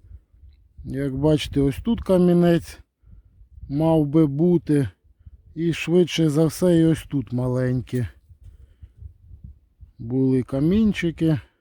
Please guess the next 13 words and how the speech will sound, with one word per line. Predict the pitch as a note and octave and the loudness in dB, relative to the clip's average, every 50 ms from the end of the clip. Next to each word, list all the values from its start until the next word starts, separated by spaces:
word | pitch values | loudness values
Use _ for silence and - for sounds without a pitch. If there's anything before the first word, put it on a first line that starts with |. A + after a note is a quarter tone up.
| _ _ _ _ _ _ _ _ _ _ - - - - - - - - - - - - - - - | _ _ _ _ _ _ _ _ _ _ -20 -20 -18 -18 -18 -18 -20 -20 -18 -12 -10 -8 -8 -8 -8
Але, | B2 C3 C#3 D3+ E3+ G3 G3+ | -6 -2 0 2 2 2 4
на | G3 G3 F#3 D#3+ | 4 4 2 2
жаль, | A#2+ A2 B2+ A#2+ A2+ A2+ A2 F#2+ - - - - _ _ _ - - - _ - _ - - _ _ - - _ _ _ _ _ - - _ _ - - - - - - - - C3 | 0 -2 -4 -4 -4 -6 -6 -8 -12 -18 -20 -20 _ _ _ -20 -20 -20 _ -20 _ -20 -20 _ _ -20 -20 _ _ _ _ _ -20 -20 _ _ -14 -12 -12 -12 -12 -14 -18 -12 -8
лишень | B2 C3 C3+ A#2+ - - D#3+ E3 D#3+ | -6 -6 -6 -4 0 2 2 2 2
в | - - | 0 -2
такому | - D3 C3 - - E3 D#3+ D#3+ D#3+ D#3 | -4 -6 -4 -2 0 2 2 4 4 4
вигляді | D3+ C#3+ C#3+ D3 C#3 B2+ B2 B2+ B2+ A#2+ A#2 B2 | 4 4 4 2 2 2 0 -2 -4 -2 -4 -6
дійшла | A#2 A#2+ B2+ B2+ - - C3 C#3 C3+ C3 | -4 -2 -4 -4 -4 -4 -2 -2 -2 -2
до | A#2+ B2+ C3 | -2 -2 -2
наших | C3 C3 B2+ B2+ A2+ - C3+ B2+ A#2 A2 | -2 -2 -4 -4 -4 -4 -4 -4 -4 -4
днів. | A2+ B2 B2+ B2+ B2 A#2+ A2 E2+ _ - - - - - - _ - _ - - - - - - - - | -2 -2 0 0 0 -2 -2 -4 _ -14 -20 -18 -14 -16 -16 _ -18 _ -20 -20 -20 -20 -20 -20 -16 -12
Ну, | - C#3 F#3+ G3 | -8 -8 -8 -4
коротше, | - E3+ E3 D#3 E3+ F3+ - - F3 E3+ C#3 | 0 2 4 4 4 2 2 0 0 0 -2